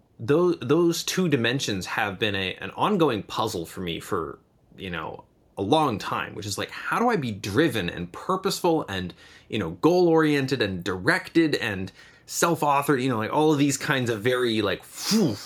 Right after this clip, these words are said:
like, that energy, you know, while also not getting kind of stuck in a kind of narrow, tunneled,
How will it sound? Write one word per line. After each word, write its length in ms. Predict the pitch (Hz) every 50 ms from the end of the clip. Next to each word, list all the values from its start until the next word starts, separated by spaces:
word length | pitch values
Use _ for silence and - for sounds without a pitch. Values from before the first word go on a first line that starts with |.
| - - -
like, 280 | 117 104 95 - -
that 240 | - 123 127 127 -
energy, 460 | 117 113 104 98 98 95 95 76 - - - - - - -
you 100 | 120 117
know, 180 | 104 101 90 - _ _ _ _ _ _ _
while 420 | 127 113 110 131 143 156 165 160
also 680 | 135 - 131 143 156 - - 160 135 117 110 107 107 - _ _ _ _ _ _ _ _ - - - - - _ - - _ _ _ _
not 440 | - 139 131 127 127 147 147 - 135
getting 220 | 135 135 127 120 117
kind 180 | - 131 117
of 100 | 110 104
stuck 480 | - - - - - 139 156 156 - 143
in 100 | 127 117
a 60 | 107
kind 220 | 107 - 127 110
of 60 | 104 101
narrow, 520 | 101 104 110 113 120 123 123 120 110 101 98
tunneled, 640 | - - - 139 131 127 123 120 110 101 101 -